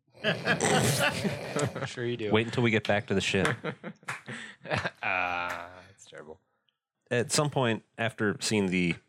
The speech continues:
Speaker 2: eye in the sky, Marius asks if simply hiding from that would be effective.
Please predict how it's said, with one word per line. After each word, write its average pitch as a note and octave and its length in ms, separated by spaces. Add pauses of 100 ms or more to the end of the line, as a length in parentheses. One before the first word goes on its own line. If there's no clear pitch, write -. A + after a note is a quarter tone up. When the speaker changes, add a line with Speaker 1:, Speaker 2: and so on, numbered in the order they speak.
Speaker 2:
eye F#2 140
in E2+ 60
the D#2+ 60
sky, E2 360 (720)
Marius G2 340
asks F2 500
if - 320 (100)
simply - 340
hiding E2 520
from D#2 200
that D#2 220 (260)
would D#2+ 260
be E2 120
effective. - 460